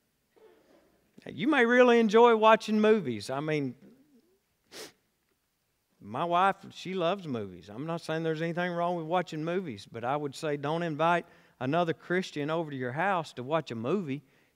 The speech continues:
if it has scenes or language in it that may be offensive to that person. Here's the deal.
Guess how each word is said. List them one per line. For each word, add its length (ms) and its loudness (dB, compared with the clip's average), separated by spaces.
if 160 -2
it 120 0
has 300 0
scenes 760 -2
or 160 -2
language 560 -4
in 120 -4
it 200 -8
that 160 -10
may 180 -2
be 220 -4
offensive 680 -8
to 120 -8
that 240 -4
person. 420 -6
Here's 240 0
the 100 -8
deal. 320 0